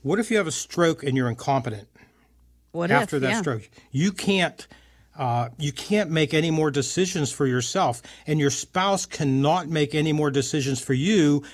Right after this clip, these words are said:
Speaker 1: unless you have a good power of attorney that gives her the, the ability to do those things. If you don't have that power of attorney, the spouse can't use your retirement money automatically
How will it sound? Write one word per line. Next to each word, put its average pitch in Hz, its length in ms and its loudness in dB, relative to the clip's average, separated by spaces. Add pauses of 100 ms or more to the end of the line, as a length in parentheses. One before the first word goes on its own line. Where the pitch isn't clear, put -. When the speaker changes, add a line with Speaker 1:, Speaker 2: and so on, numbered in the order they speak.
(120)
Speaker 1:
unless 139 480 0
you 165 80 0
have 156 180 0
a 151 60 0
good 139 540 2 (380)
power 131 420 2
of 190 80 2
attorney 147 500 0
that 135 220 -2
gives 127 260 2
her 160 140 0
the, 156 200 -6 (100)
the 147 100 -2
ability 131 420 0
to 143 140 -2
do 220 180 2
those 156 240 2
things. 113 360 -6 (460)
If 220 220 4
you 240 80 2
don't 226 200 0
have 202 160 -2
that 180 180 -2
power 180 220 0
of 165 80 -4
attorney, 185 360 -2
the 139 80 -2
spouse 175 380 -4
can't 170 240 -2
use 160 280 2
your 185 300 4
retirement 147 540 -2
money 139 380 0 (300)
automatically 139 760 0